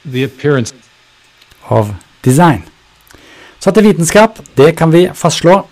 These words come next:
Speaker 2: Men hva sier intelligent design om evolusjon? Er de med på mikro? Er de med på makro? La oss høre hva doktor Stephen Meyer, som da leder dette Discovery Institute, som er en think tank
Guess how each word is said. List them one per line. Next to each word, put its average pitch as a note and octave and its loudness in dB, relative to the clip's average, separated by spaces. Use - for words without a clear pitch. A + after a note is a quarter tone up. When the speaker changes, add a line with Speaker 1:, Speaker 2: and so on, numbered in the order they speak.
Speaker 2:
Men D3+ 0
hva A2 -2
sier B2+ -4
intelligent D#3 -2
design F3 -2
om D#3+ 2
evolusjon? F3+ 2
Er C#3 2
de D3+ 4
med D3+ 0
på F#3+ 2
mikro? F#3+ 2
Er D#3+ 2
de D#3+ 4
med E3 0
på G3 2
makro? G3 2
La B2+ 0
oss C3+ -4
høre A#2+ 2
hva C3 2
doktor B2+ -4
Stephen C3+ -2
Meyer, C#3+ 0
som D3 -4
da C#3 2
leder D3 0
dette B2+ -4
Discovery A#2 -4
Institute, B2+ -2
som D3 -4
er A2+ -6
en B2+ -6
think G#2 -8
tank C#3 -6